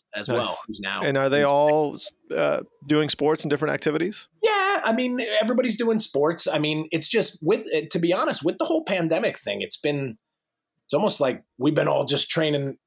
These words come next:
Speaker 1: ourselves a lot too. So, so many things
Speaker 2: Nice.
Speaker 1: have been shut down or, and then not reopened, or things are reopened. So we're navigating that. But yeah, the ki-, the kids are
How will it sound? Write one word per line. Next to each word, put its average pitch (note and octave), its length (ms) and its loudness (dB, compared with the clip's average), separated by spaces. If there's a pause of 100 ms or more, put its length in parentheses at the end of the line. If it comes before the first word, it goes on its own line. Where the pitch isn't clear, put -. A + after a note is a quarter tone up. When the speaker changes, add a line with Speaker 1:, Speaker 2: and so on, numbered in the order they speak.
(160)
Speaker 1:
ourselves D3+ 480 2
a C3+ 80 2
lot - 280 -4
too. D#3 260 2
So, - 160 0
so - 160 2
many B3+ 160 0
things C#3 260 0
Speaker 2:
Nice. C#3 100 0
Speaker 1:
have A#2 120 -4
been A#2+ 120 -6
shut D#3 380 0
down C#3+ 340 0
or, A#2 280 0 (800)
and C#3 140 0
then C#3 140 0
not C#3+ 260 0
reopened, D3 640 2
or B2+ 220 2
things C#3 320 0
are D#3 180 4
reopened. D3 560 2
So C#3 480 2
we're G3 200 0
navigating F3 680 0
that. F#3 200 -2
But F4+ 100 0
yeah, A3+ 160 2
the C#3+ 140 0
ki-, - 180 -6
the G3 120 -2
kids G3 300 -2
are F#3 280 0